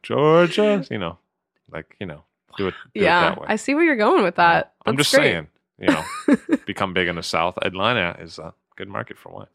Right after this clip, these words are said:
Speaker 2: I mean, it would take the explanation that Georgia is not the state, it's the country. That would t-, that would take
Speaker 1: Wait,
Speaker 2: a lot.
Speaker 1: hold on. What? <laughs>
Speaker 2: Blowing your mind.
Speaker 1: You mean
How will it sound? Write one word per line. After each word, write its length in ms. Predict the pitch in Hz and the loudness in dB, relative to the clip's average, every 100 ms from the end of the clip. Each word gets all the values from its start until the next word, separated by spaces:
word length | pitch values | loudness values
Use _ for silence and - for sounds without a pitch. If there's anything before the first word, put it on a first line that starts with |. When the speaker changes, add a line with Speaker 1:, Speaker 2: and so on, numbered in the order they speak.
| - | -6
Speaker 2:
I 40 | |
mean, 160 | 247 254 | -4 2
it 160 | 262 240 | 2 4
would 320 | 240 240 214 | 4 4 2
take 340 | 285 226 220 - - | 2 2 0 -12 0
the 160 | 202 | 2
explanation 600 | 196 - 208 190 190 196 | 2 0 0 2 2 2
that 120 | 185 196 | 0 2
Georgia 540 | 196 190 185 165 196 - _ _ | 2 4 4 2 -2 -8 _ _
is 360 | 233 202 - - | 0 0 -2 -4
not 240 | 214 175 - | 0 0 -2
the 60 | |
state, 420 | - 175 82 - _ | -4 -2 0 -4 _
it's 300 | - - - | -8 -6 -6
the 80 | - | -8
country. 540 | - - - - 214 - _ | -8 -8 -6 -6 -6 -10 _
That 140 | 180 | -2
would 140 | - 208 | -2 -8
t-, 100 | - | -2
that 100 | 196 | -2
would 80 | - | 0
take 80 | 196 | 0
Speaker 1:
Wait, 80 | - | 2
Speaker 2:
a 40 | |
lot. 120 | - | 2
Speaker 1:
hold 120 | 107 | 4
on. 260 | 98 80 80 _ _ _ _ _ _ _ _ _ | 2 0 -6 _ _ _ _ _ _ _ _ _
What? 560 | - 117 - 208 - - 220 - 208 | -8 -2 2 0 -2 -6 -4 0 2
<laughs> 180 | 214 | 4
Speaker 2:
Blowing 540 | 277 240 220 202 214 240 | 4 4 4 2 0 2
your 160 | 214 | 0
mind. 560 | 240 226 - 104 - 73 - - - - _ - 151 147 240 | 0 -2 -2 -8 -16 -20 -18 -18 -16 -20 _ -6 -2 0 0
Speaker 1:
You 100 | 160 | -2
mean 500 | 160 180 196 175 165 | 2 4 4 2 0